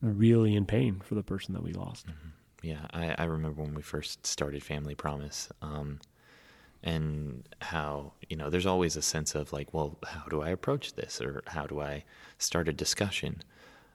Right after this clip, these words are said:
Speaker 2: Um, but I, I think I learned pretty quickly that, uh, people who y-,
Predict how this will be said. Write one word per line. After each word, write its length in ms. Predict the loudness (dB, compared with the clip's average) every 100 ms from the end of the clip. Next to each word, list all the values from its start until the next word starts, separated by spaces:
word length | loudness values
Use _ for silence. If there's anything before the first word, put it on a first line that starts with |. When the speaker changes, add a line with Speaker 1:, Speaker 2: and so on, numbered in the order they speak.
| -6
Speaker 2:
Um, 500 | 2 2 2 0 -4 -10 -6 2
but 260 | 2 2 -6 -4
I, 200 | -2 0
I 60 | 0
think 220 | 0 2
I 40 | 4
learned 280 | 4 2
pretty 180 | 2 0
quickly 440 | 0 -4 -2 -4 0
that, 320 | 2 2 -2 -6
uh, 240 | -8 -6 -8 -12 -20 _ _ -20 -20 _
people 340 | 0 2 2 2
who 560 | 4 4 4 0 -2 -6 -8
y-, 160 | -6